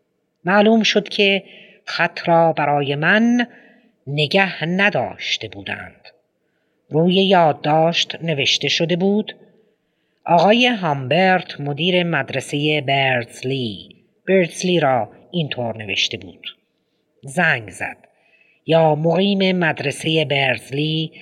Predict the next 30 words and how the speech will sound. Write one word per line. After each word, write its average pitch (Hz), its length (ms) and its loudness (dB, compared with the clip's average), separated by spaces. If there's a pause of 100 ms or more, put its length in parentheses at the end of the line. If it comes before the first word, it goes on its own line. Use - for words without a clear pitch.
(220)
لطفاً 175 300 -2 (140)
هر 185 180 2
چه - 200 -2
زودتر 143 440 -2
به 156 120 -4
شمارهٔ 165 880 0 (340)
دو 175 400 4
هشتاد 139 600 0
و 120 400 -8
دو 151 380 0
هشتاد 123 500 -2
و 123 80 -6
دو 156 280 -2
زنگ 131 360 -4
بزنید. 101 420 -12 (320)
بسیار 170 420 0
مهم 117 360 -6
است.» - 440 -18 (2750)
خودم 208 360 4
را 156 280 4
خم 147 220 -6
و 139 80 -4
راست 147 500 0
کردم 123 540 -4 (380)
و 139 40 2
وارد 165 560 4
باجهٔ 143 500 0
تلفن 131 600 -4
آنجا 123 400 -6
شدم. - 360 -8